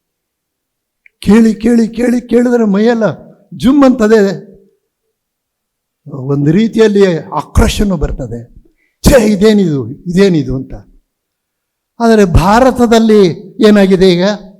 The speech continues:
ಒಂದು ವಿಷಯ ಸ್ವಲ್ಪ ನೆನಪು ಮಾಡ್ಕೊಳ್ಳಿ. ಸುಮಾರು ಐದು ಸಾವಿರ ವರ್ಷಗಳ ಕೆಳಗೆ ಮಹಾಭಾರತ ಯುದ್ಧವಾಯಿತು.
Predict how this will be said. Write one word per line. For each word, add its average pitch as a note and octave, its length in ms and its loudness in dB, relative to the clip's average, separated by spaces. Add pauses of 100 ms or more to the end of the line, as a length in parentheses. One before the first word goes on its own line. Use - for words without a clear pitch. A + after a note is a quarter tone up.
(560)
ಒಂದು G3+ 340 4
ವಿಷಯ F#3+ 320 0
ಸ್ವಲ್ಪ A#3+ 380 0
ನೆನಪು F#3+ 340 0
ಮಾಡ್ಕೊಳ್ಳಿ. G3 480 -2 (1120)
ಸುಮಾರು G#3 540 2
ಐದು G3+ 200 0
ಸಾವಿರ G#3+ 420 2
ವರ್ಷಗಳ G3 520 0
ಕೆಳಗೆ F3 680 -2 (600)
ಮಹಾಭಾರತ G#3 580 2
ಯುದ್ಧವಾಯಿತು. D#3+ 840 0